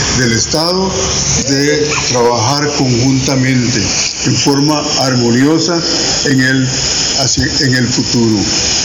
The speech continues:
Yo pienso que es muy importante esto, eh, porque, eh, eso permite que haya un mejor diálogo y, en consecuencia,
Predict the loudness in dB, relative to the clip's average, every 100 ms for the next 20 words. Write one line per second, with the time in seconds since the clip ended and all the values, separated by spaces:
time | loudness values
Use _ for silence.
0 | -2 0 2 2 2 0 -2 0 2 2
1 | 0 0 0 -2 -2 -2 -2 -4 -2 0
2 | 2 2 2 0 0 0 0 0 0 0
3 | -2 -4 -2 0 0 0 0 0 2 -2
4 | -2 -2 0 0 0 0 0 -2 0 0
5 | 0 0 0 0 -2 -2 -2 -2 0 0
6 | 0 -2 -2 2 2 2 0 0 2 4
7 | 2 2 0 0 -2 -4 -4 -2 -2 -2
8 | -2 0 0 0 0 -2 -2 -2 0 2
9 | 2 2 2 2 2 2 2 2 2 2
10 | 2 0 -2 -2 -2 2 2 2 0 0
11 | 0 0 0 0 0 2 2 0 -2